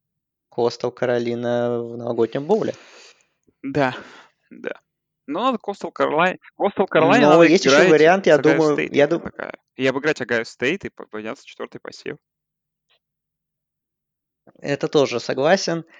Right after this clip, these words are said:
Speaker 1: А, но, в принципе, я думаю, что ещё возможен вариант, при котором и Цинциннати, и Coastal Carolina могут вместе попасть в новогодний боул.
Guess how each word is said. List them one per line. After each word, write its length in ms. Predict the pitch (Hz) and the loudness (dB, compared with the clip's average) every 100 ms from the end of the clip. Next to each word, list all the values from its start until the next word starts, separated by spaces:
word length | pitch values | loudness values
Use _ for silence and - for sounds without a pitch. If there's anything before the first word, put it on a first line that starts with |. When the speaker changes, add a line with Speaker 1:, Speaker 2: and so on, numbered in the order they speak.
| - _ | -20 _
Speaker 1:
А, 320 | 135 135 131 | 2 4 4
но, 220 | 135 151 | 2 -2
в 40 | 156 | -2
принципе, 420 | 185 208 - 170 | -4 -4 -4 0
я 100 | 160 | 2
думаю, 240 | 151 175 165 | 2 0 -2
что 140 | 151 | -2
ещё 200 | 143 156 | 0 0
возможен 500 | 147 139 147 151 143 | 0 0 -4 -4 -2
вариант, 420 | 123 127 151 156 | 0 4 4 2
при 120 | - 135 | -2 -2
котором 400 | 135 147 143 135 | 0 0 0 -2
и 100 | 175 | -4
Цинциннати, 800 | 180 143 131 139 131 117 117 - | -4 -6 -8 -6 -4 -4 -4 -8
и 200 | - 127 | -10 -12
Coastal 420 | - 131 120 120 - | -6 -6 -4 -8 -6
Carolina 500 | 127 123 123 117 117 127 | -2 2 4 4 2 0
могут 280 | 123 131 | -2 -2
вместе 440 | 123 131 165 - 120 | -6 -4 -2 -2 -8
попасть 300 | - - - | -10 -12 -14
в 40 | |
новогодний 480 | 127 120 117 117 117 | -12 -10 -8 -10 -10
боул. 420 | 123 156 220 285 | -6 -2 -2 -4